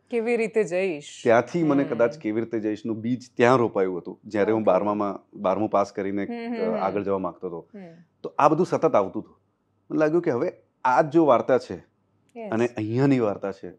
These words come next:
Speaker 2: તો હું અહીંયાના જ, અ, લોકો સાથે મળીને આ જ ભાષામાં બનાવું તો વધારે યોગ્ય, શું
Speaker 1: કનેક્ટ
Speaker 2: કહેવાય,
Speaker 1: થશે.
Speaker 2: કનેક્ટ થઈ શકશે અને,
Speaker 1: હમ, હમ.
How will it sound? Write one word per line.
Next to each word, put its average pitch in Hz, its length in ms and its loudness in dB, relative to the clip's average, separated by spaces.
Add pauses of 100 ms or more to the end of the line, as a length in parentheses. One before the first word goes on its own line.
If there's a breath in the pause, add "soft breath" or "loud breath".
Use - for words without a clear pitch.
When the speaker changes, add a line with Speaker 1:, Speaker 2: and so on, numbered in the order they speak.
(400)
Speaker 2:
તો 147 80 -2
હું 147 220 2
અહીંયાના 113 540 -2
જ, 147 60 -8 (340)
અ, 123 40 -6 (400)
લોકો 107 360 -4
સાથે 95 320 -6
મળીને 90 460 -6 (540)
આ 98 120 4
જ 120 140 -2
ભાષામાં 110 440 -4
બનાવું 101 360 -4 (440)
તો 120 100 -2
વધારે 110 480 2 (200)
યોગ્ય, 107 580 2
શું - 0 -
Speaker 1:
કનેક્ટ 202 300 -4
Speaker 2:
કહેવાય, 95 280 0
Speaker 1:
થશે. 90 200 -6
Speaker 2:
કનેક્ટ 110 300 -4
થઈ 104 100 0
શકશે 113 420 -4
અને, 113 180 -2
Speaker 1:
હમ, 180 60 -10
હમ. 170 300 -16